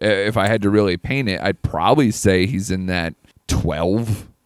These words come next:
range, ten to twelve, like, pre-pubescent kind of thing, 'cause he's got the no mustache thing, even for a family known for mustache,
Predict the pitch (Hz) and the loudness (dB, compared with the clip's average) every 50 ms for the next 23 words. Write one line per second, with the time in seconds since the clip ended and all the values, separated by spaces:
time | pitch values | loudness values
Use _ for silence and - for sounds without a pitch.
0 | _ - - 104 107 110 117 123 - - - - 110 113 110 104 - - 104 107 | _ -2 2 2 2 2 2 -2 -4 -6 -4 -2 0 2 0 0 2 2 4 4
1 | 110 120 113 98 90 92 - - - - 101 101 104 104 104 101 101 101 101 92 | 4 4 4 2 0 -2 -2 -8 -4 0 2 2 2 2 0 0 -2 -2 -4 -6
2 | 90 _ _ _ _ - - 107 104 85 90 95 - 131 123 113 131 120 123 120 | -10 _ _ _ _ -4 -2 -2 -2 0 -2 -2 -2 -2 -2 0 0 2 2 2
3 | 117 127 135 139 131 123 98 92 95 92 - 107 95 - - 98 92 87 87 87 | 2 2 2 2 -2 -2 -2 -2 -2 -2 0 -2 -2 0 0 0 0 0 0 0
4 | 90 98 95 90 95 98 98 - - 98 98 101 98 - - - 107 104 104 104 | 2 2 2 2 0 -2 -2 0 0 0 0 0 -2 -4 -4 -2 0 0 0 0
5 | 101 98 95 92 - - 95 95 95 - 98 95 95 92 98 98 92 87 95 101 | -2 -2 -2 -2 0 2 2 2 2 2 0 0 0 0 -2 -2 -2 0 0 0
6 | 101 104 101 - 82 95 98 101 101 - - 117 107 107 107 107 - | 0 -2 -4 -8 -8 -4 -4 -4 -4 -2 -2 0 0 2 0 0 -4